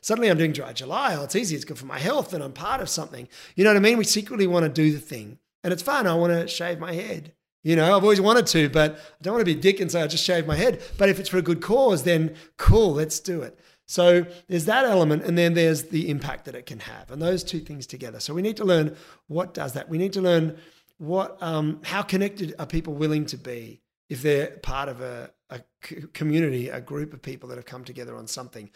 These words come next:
Will they take the next step and see that project through? How creative will they get with their challenges, with filming them? Like,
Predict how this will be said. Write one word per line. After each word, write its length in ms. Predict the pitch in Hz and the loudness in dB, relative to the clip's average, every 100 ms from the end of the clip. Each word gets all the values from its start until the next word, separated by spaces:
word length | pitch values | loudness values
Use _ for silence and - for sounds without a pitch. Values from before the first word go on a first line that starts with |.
| - - | -20 -6
Will 140 | 170 170 | 0 2
they 120 | 165 | 2
take 240 | 165 156 | 0 -6
the 80 | 135 | -4
next 280 | 139 165 156 | -2 -2 -2
step 200 | - 127 | -6 -10
and 100 | 127 | -8
see 200 | - 156 | -4 -4
that 240 | 139 - | -6 0
project 420 | - 131 120 123 - | 2 2 -2 -12 -16
through? 500 | - 135 135 113 110 - - - | -18 -12 -12 -12 -16 -20 -20 -18
How 240 | - 165 196 | -4 -2 2
creative 920 | - 190 175 185 196 175 - - _ _ | 6 8 10 10 8 6 2 -12 _ _
will 200 | 160 185 | 4 6
they 180 | 180 170 | 6 4
get 420 | 165 220 220 - - | 4 0 -2 -10 -6
with 160 | 156 | -2
their 160 | 147 143 | 2 2
challenges, 680 | 139 139 135 131 127 117 127 | 0 -4 -6 -8 -8 -10 -10
with 140 | 131 | -10
filming 400 | - 185 208 156 | -4 -4 0 -2
them? 160 | 123 139 | -2 -4
Like, 200 | 151 | -6